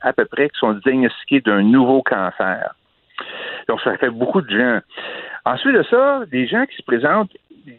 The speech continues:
qui se présentent avec, euh, des symptômes. Donc, ceux qui ont des symptômes majeurs, par exemple, vous avez un écrasement d'une vertèbre ou une fracture due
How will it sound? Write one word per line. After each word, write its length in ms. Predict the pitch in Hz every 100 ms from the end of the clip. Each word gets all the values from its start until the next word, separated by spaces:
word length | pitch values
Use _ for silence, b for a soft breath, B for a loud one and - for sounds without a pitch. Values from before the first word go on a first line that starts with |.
| - _ _ -
qui 100 | 135
se 140 | 117
présentent 220 | - 143 208
avec, 180 | 160 117
euh, 120 | 92
des 180 | 101 101
symptômes. 500 | 120 95 139 226 277
Donc, 340 | 120 139 156 110 104 -
ceux 140 | 220
qui 100 | 240
ont 60 | 160
des 100 | 123 -
symptômes 560 | 113 - 143 139 110 -
majeurs, 760 | 110 120 117 104 107 95 82 -
par 120 | 117
exemple, 340 | 107 101 113 107 95
vous 160 | 98
avez 320 | 107 101 120
un 220 | 110 98 104
écrasement 600 | 117 - 110 95 113 117
d'une 220 | 101 101
vertèbre 420 | 104 - 123 107 98
ou 20 |
une 80 | 95
fracture 720 | - 117 - 139 131 117 90
due 420 | 92 113 123 107